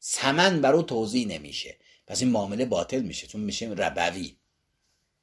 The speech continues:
فعل الاول یصح دون الثانی، بنابر اولی معامله صحیحه. البته معامله صحیحه،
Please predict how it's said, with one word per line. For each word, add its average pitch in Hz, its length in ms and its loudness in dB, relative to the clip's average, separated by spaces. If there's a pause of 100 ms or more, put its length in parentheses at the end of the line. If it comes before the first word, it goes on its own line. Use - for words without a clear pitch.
(580)
فعل 156 400 8
الاول 127 720 6
یصح 214 640 6 (280)
دون 123 240 2
الثانی، 87 640 -8 (380)
بنابر 135 560 8
اولی 107 680 -2
معامله 95 460 -8
صحیحه. 160 760 0 (960)
البته 90 300 -10
معامله 90 400 -2
صحیحه، 104 1000 -4